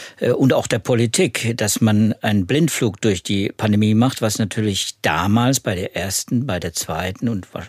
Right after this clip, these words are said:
auch noch bei der dritten vielleicht noch verständlich war, weil man doch noch, äh, am Sammeln war. Was würdest du jetzt sagen, diese, ja, drei Dutzend, äh, Studien, die man da ausgewertet hat, die wurden sicher auch gewichtet, die wurden sicher auch bewusst ausgewählt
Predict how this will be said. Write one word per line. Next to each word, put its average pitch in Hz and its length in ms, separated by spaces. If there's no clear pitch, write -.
auch 82 240
noch 101 140
bei 104 160
der 92 100
dritten 101 400
vielleicht 95 380
noch - 160
verständlich - 760
war, 101 140
weil 98 140
man 92 180
doch 107 200
noch, 104 320
äh, 110 160
am 104 340
Sammeln 107 480
war. 87 260
Was 104 200
würdest 156 260
du 170 40
jetzt 139 180
sagen, 135 180
diese, 113 380
ja, 113 300
drei 117 320
Dutzend, 123 600
äh, 113 120
Studien, 135 640
die 120 140
man 113 160
da 113 80
ausgewertet 123 640
hat, 131 120
die 107 100
wurden 107 200
sicher - 420
auch 104 320
gewichtet, 127 580
die 104 80
wurden 101 360
sicher - 380
auch 98 240
bewusst 113 500
ausgewählt 120 800